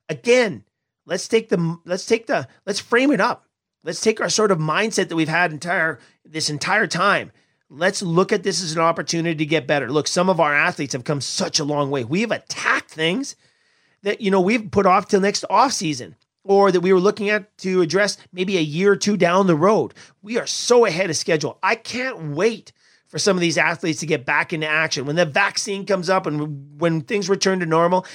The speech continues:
and it's going to. Don't lose a day. You know, Jim Fannin, a couple weeks ago on our show, what a fantastic couple months we've had on Crush Performance.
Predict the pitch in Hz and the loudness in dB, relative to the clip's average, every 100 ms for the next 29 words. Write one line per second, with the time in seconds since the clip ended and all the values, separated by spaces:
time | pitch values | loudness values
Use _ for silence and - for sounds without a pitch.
0 | - 196 220 - 143 185 233 262 196 226 | -4 2 2 2 2 4 4 2 2 2
1 | 143 - _ _ _ 143 196 214 - 220 | 2 -2 _ _ _ 0 4 4 4 2
2 | 233 226 196 220 147 104 _ _ _ _ | 4 4 4 2 0 -6 _ _ _ _
3 | 156 185 165 208 214 180 180 196 151 185 | 2 4 4 2 2 2 2 2 2 0
4 | 175 202 170 160 180 156 139 135 147 131 | 2 2 0 2 2 2 0 0 -2 2
5 | 233 247 139 151 170 185 - 160 160 - | 2 0 -4 -4 -2 -2 -4 -2 -2 -2
6 | 151 127 160 160 143 139 139 175 175 139 | -8 -6 -8 -4 -4 -4 -4 -6 -4 -2
7 | 135 131 - 143 - 127 139 131 107 - | -2 -4 -6 -6 -6 -10 -8 -8 -8 -14